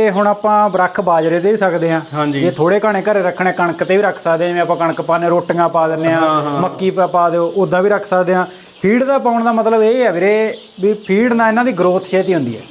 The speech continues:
Speaker 2: ਠੀਕ ਹੈ।
Speaker 1: ਇਹਨਾਂ ਨੂੰ ਸਾਰੇ ਨਿਊਟ੍ਰੀਸ਼ਨ ਪੂਰੇ ਮਿਲਦੇ ਆ, ਜੋ ਇਹਨਾਂ ਦੀ ਗਰੋਥ ਲਈ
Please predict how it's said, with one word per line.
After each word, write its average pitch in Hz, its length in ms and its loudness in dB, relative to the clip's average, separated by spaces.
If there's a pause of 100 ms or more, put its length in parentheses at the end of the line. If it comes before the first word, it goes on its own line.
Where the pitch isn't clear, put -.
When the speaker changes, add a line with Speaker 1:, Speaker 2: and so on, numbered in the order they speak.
(120)
Speaker 2:
ਠੀਕ 156 240 -2
ਹੈ। 175 40 2
Speaker 1:
ਇਹਨਾਂ 208 140 2
ਨੂੰ 240 100 0
ਸਾਰੇ 190 260 2
ਨਿਊਟ੍ਰੀਸ਼ਨ 214 480 0
ਪੂਰੇ 196 280 2
ਮਿਲਦੇ 175 260 0
ਆ, 185 40 0
ਜੋ 175 240 0
ਇਹਨਾਂ 208 160 0
ਦੀ 208 80 0
ਗਰੋਥ 160 360 0
ਲਈ 180 280 0